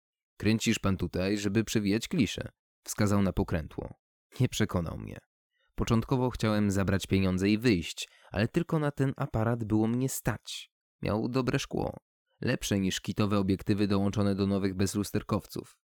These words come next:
„Panie, gdzie ja dzisiaj wywołam zdjęcia? Ktoś jeszcze to robi?” Gość westchnął. Miałem wrażenie, że jest rozczarowany. Wyłożył na ladę podręcznik dla początkujących i jakąś chemię.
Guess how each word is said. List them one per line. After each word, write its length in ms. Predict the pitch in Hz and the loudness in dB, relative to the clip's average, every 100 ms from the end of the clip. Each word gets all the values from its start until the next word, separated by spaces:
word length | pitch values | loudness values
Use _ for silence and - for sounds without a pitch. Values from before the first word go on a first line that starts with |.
| _ | _
„Panie, 340 | - 131 92 80 - - | 0 2 2 -2 -10 -6
gdzie 180 | 110 180 | 0 2
ja 140 | 190 | 2
dzisiaj 300 | 160 156 151 | 0 2 4
wywołam 420 | 127 117 113 120 | 4 2 2 0
zdjęcia? 560 | 117 131 123 95 - - | 0 4 4 4 -2 -8
Ktoś 260 | - - 120 | -4 -2 2
jeszcze 220 | 120 - | 2 2
to 100 | - | 2
robi?” 360 | 104 131 147 165 - _ _ | 0 0 -4 -8 -14 _ _
Gość 560 | 92 127 135 - - - | -2 0 0 -2 -8 -10
westchnął. 720 | 80 85 - - - 53 50 - _ _ _ _ | -4 -4 -4 -10 -12 -12 -12 -16 _ _ _ _
Miałem 280 | 104 117 117 | 0 4 6
wrażenie, 420 | 107 104 120 120 | 4 6 4 4
że 120 | 107 | 4
jest 240 | 104 101 - | 4 4 2
rozczarowany. 720 | 98 - - 95 90 90 73 - _ _ _ _ _ | 2 0 2 2 2 -2 -6 -12 _ _ _ _ _
Wyłożył 400 | - 117 151 151 | 2 4 6 4
na 120 | 131 104 | 2 2
ladę 240 | 101 95 | 2 2
podręcznik 600 | 95 95 98 101 95 92 | 0 2 0 0 -2 -2
dla 140 | 87 | -2
początkujących 1000 | 87 110 117 104 - 98 110 110 110 - | 0 2 2 0 2 2 4 2 0 0
i 120 | 151 147 | -4 0
jakąś 440 | 104 - 90 - | -2 0 -2 -2
chemię. 460 | - 90 73 53 | -2 -2 -2 -10